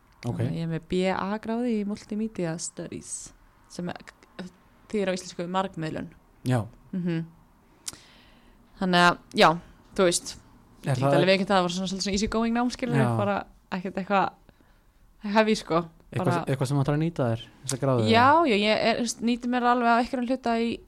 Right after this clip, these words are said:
Speaker 2: vinnunum einn í dag, þú
Speaker 1: Hvað ertu,
Speaker 2: veist.
Speaker 1: hvað ertu að vinna núna?
Speaker 2: Ég er að vinna hjá ica í
Speaker 1: Ok.
Speaker 2: markaðsdeildinni þar.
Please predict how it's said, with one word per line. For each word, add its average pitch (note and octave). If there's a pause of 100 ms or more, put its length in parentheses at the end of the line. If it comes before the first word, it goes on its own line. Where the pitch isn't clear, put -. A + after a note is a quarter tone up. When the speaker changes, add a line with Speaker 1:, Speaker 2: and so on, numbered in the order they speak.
(380)
Speaker 2:
vinnunum A#3
einn A#3
í A3+
dag, F#3+
þú -
Speaker 1:
Hvað -
ertu, F3+
Speaker 2:
veist. -
Speaker 1:
hvað C3+
ertu A#2
að A2
vinna G#2
núna? F#2 (500)
Speaker 2:
Ég G#3+
er G3+
að G3+
vinna G#3+
hjá F#3
ica A#3 (420)
í A3+
Speaker 1:
Ok. A2+ (180)
Speaker 2:
markaðsdeildinni A3+
þar. B3